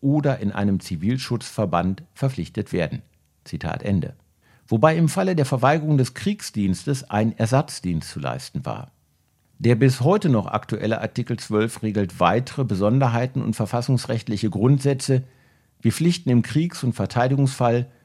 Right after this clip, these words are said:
die Rolle der Frauen darin, besondere Aufgaben bei Verwaltungsmitarbeitern et cetera pp.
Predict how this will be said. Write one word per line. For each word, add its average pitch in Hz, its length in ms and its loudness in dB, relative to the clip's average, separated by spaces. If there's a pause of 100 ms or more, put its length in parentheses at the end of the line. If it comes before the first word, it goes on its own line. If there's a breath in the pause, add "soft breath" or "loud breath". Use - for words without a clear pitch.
(160 soft breath)
die 113 40 2
Rolle 143 280 4
der 117 100 2
Frauen 117 400 2
darin, 123 460 2 (320 loud breath)
besondere 131 420 4
Aufgaben 107 560 0
bei 101 140 0
Verwaltungsmitarbeitern 90 1400 -2 (280)
et 131 120 0
cetera 82 380 -4
pp. 87 480 -6